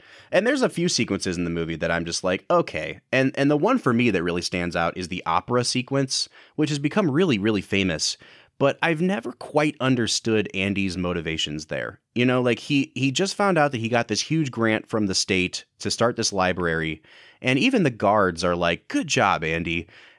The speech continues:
And in that moment, Andy decides to do something,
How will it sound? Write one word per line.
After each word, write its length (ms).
And 340
in 160
that 160
moment, 480
Andy 280
decides 680
to 160
do 300
something, 680